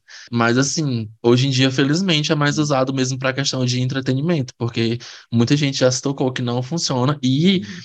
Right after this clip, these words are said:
é, você, tipo, eu nem sei se, se é usado aqui no Brasil, mas caso for usado, tipo, dica aqui, vai que é alguém que tá ouvindo a gente comete crimes, pensa em cometer, <laughs> você não é obrigado a fazer <laughs> o teste.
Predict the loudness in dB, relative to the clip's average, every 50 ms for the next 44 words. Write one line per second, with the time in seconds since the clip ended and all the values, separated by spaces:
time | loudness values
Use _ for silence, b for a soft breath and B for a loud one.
0 | B B _ _ 2 4 6 6 8 8 6 4 4 4 2 2 4 2 4 4
1 | 4 2 0 -2 _ _ -16 -16 -16 -14 -14 -6 -2 -2 0 0 0 0 0 0
2 | 0 0 0 0 -2 -6 -6 -8 -6 -4 -2 0 0 2 2 4 4 4 4 4
3 | 2 0 0 0 -2 -4 -6 -4 -4 -4 -2 -2 -4 -4 -6 -8 -6 -4 -4 -4
4 | -4 B B B B B B B 2 2 4 4 2 2 0 2 2 4 6 6
5 | 6 6 4 4 4 2 2 2 -2 -2 0 0 2 2 2 0 2 2 2 2
6 | 0 0 -2 -4 -6 -10 -14 -16 -16 -16 -18 -18 _ _ _ _ _ _ _ -8
7 | -4 -2 0 2 2 2 2 2 0 -2 -2 -2 0 2 2 4 4 2 2 0
8 | 0 0 0 0 -2 -2 -4 -6 -4 -4 -2 -2 0 -2 0 -2 0 0 0 0
9 | 0 0 -2 -2 -4 -4 -6 -6 -6 -6 -6 -8 -10 -8 -8 -6 -6 -4 -4 -4
10 | -2 -2 -2 -2 -2 -4 -4 -4 -4 -2 -2 -4 -2 -2 -2 -2 0 -2 -4 -6
11 | -6 -8 -8 -8 -8 -2 0 2 4 6 6 6 6 6 4 6 6 6 6 6
12 | 4 4 4 4 2 4 2 0 0 0 -2 -2 -4 -2 -2 2 2 2 4 4
13 | 4 4 4 2 2 0 0 -2 -6